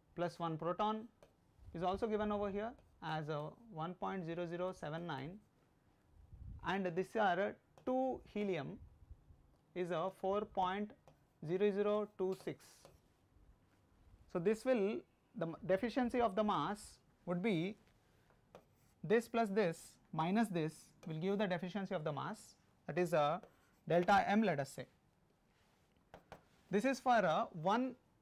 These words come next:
lithium atom, and we need to find out for, uh, twenty grams of lithium atom. So, what we need to do is that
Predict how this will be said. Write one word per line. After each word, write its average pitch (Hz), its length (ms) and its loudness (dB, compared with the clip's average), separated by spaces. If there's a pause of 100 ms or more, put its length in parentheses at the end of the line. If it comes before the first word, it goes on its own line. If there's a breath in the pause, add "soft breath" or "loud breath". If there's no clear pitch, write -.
(720)
lithium 208 380 4
atom, 151 380 -2 (320)
and 185 100 0
we 202 100 6
need 226 200 2
to 247 80 0
find 226 260 2
out 180 260 4 (720 soft breath)
for, 214 260 6
uh, 190 120 2 (580)
twenty 233 320 2
grams 226 300 6
of 233 120 2
lithium 202 300 0
atom. 131 220 -4 (1300)
So, 220 440 2 (360)
what 196 180 2
we 262 100 2
need 247 180 2
to 247 80 0
do 240 80 4
is 220 180 -2
that 190 400 -2